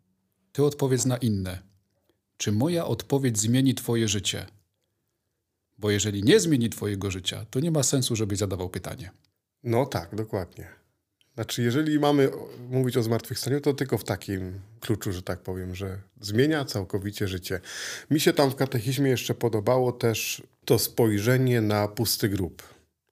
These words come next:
Speaker 2: gdzie katechizm mówi, że to nie jest dowód na zmartwychwstanie i wprost mówi, że równie dobrze mógł być inny powód, że nie ma tam ciała.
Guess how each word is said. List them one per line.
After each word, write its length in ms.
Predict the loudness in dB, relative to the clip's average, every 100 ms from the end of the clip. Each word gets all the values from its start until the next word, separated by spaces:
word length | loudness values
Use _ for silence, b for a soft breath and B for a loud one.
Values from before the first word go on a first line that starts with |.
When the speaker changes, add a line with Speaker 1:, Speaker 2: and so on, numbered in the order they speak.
| _ B B B B B
Speaker 2:
gdzie 120 | -6
katechizm 640 | -2 -2 0 0 0 0 2
mówi, 300 | 0 -2 -2
że 100 | -4
to 120 | 0
nie 120 | 4
jest 280 | 4 2 4
dowód 380 | 4 4 2 0
na 160 | -2
zmartwychwstanie 800 | 0 -2 -2 -6 -6 -4 -4 -2
i 60 | -4
wprost 340 | -2 0 0
mówi, 240 | 0 -2 -4
że 220 | -2 0
równie 320 | 2 2 2
dobrze 480 | 2 0 -2 -2 -2
mógł 200 | -2 -2
być 200 | -2 -4
inny 380 | 0 4 4 2
powód, 380 | -2 -4 -4 -6
że 120 | -2
nie 140 | -2
ma 120 | -2 -4
tam 180 | -6
ciała. 480 | -6 -4 -4 -2 -6